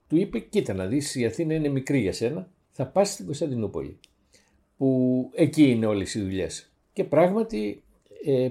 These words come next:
πήγε στην Κωνσταντινούπολη μετά από μια βραχία εμπειρία σε ένα κοσμοπολίτικο γραφείο ενός δαιμόνιου Μαλτέζου. Άνοιξε το δικό του το χίλια οκτακόσια ενενήντα πέντε και πολύ γρήγορα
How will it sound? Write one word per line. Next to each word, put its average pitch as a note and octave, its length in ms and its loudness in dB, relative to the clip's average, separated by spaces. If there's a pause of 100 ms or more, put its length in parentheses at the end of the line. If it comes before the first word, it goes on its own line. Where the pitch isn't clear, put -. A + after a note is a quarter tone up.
πήγε C#3+ 260 8
στην - 140 -6
Κωνσταντινούπολη C3 720 -4
μετά D#3+ 240 0
από C#3+ 180 0
μια C3+ 220 2
βραχία A#2 560 2 (680)
εμπειρία G#2+ 460 0
σε - 160 -2
ένα G2+ 520 -4 (480)
κοσμοπολίτικο G#2+ 680 -2
γραφείο G2+ 380 -2
ενός A2 400 -4 (140)
δαιμόνιου A2 560 0
Μαλτέζου. G2 600 -2 (680)
Άνοιξε C#3+ 400 4
το A2+ 140 2
δικό C3 340 2
του E2+ 300 -6
το G#2 80 -6
χίλια B2 220 2
οκτακόσια G#2+ 540 -2
ενενήντα F2+ 320 -6
πέντε F#3 380 -2 (180)
και D3 140 2
πολύ E3+ 300 4
γρήγορα F#3+ 640 4